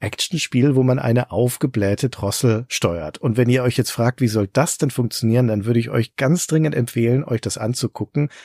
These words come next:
Link in den Shownotes oder bei uns im Forum,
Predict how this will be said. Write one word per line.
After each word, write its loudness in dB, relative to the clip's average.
Link 2
in 0
den 0
Shownotes 0
oder 2
bei -4
uns -4
im -6
Forum, 0